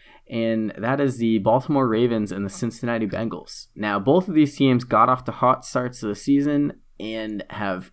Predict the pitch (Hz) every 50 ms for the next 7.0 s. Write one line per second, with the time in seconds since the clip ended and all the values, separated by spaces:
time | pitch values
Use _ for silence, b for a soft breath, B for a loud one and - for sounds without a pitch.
0 | _ - - - - 151 147 143 117 123 117 110 107 104 - - - - _ _
1 | _ _ _ _ - 147 147 147 139 135 - - - 107 98 95 95 92 92 95
2 | 95 B B B B B B - 113 110 107 - 143 135 139 139 - - 131 123
3 | 123 117 117 113 107 107 104 104 101 98 95 95 - - - - 113 113 117 110
4 | 113 104 104 104 98 98 95 87 95 - - - - 156 156 151 151 - - -
5 | 139 120 117 127 - 107 107 110 120 123 120 117 117 - - 113 110 104 110 101
6 | 101 101 98 95 92 90 92 - - - - 135 135 139 139 139 139 139 139